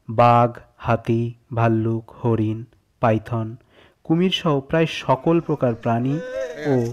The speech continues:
প্রায় দুশো তিরিশ প্রজাতির পাখি দেখতে পাওয়া যায়। পাহাড় মালভূমির উপর অবস্থিত ঘন সবুজ এই ফরেস্টে আছে ভারতের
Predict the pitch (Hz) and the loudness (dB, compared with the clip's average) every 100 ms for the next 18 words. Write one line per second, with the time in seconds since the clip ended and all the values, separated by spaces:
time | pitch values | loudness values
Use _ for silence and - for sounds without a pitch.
0 | - 127 120 113 113 135 170 - 143 143 | -4 0 0 0 -4 -6 -4 -4 -2 0
1 | 160 - 151 147 160 156 120 110 - 117 | -2 -4 -2 -2 -2 -2 -2 -2 0 -2
2 | 104 - 110 110 104 104 107 - _ _ | -2 -6 -8 -4 -4 -4 -8 -12 _ _
3 | _ _ _ 262 269 - 214 285 240 277 | _ _ _ -20 -20 -14 -10 -8 -8 -8
4 | 269 240 147 156 185 196 190 196 190 196 | -8 0 4 4 4 4 4 2 2 0
5 | 196 202 180 151 165 - 175 165 117 131 | -2 0 2 2 0 -4 -6 -4 -4 -6
6 | - _ 202 - 117 131 135 147 - 127 | -14 _ -20 -18 -8 -2 0 -2 -2 -4
7 | 139 143 147 - 123 135 - - 143 131 | -2 -2 -2 -2 -2 -4 -4 0 0 0
8 | 113 117 - _ _ _ 117 110 113 - | -6 -10 -14 _ _ _ -4 0 0 0
9 | 117 | -2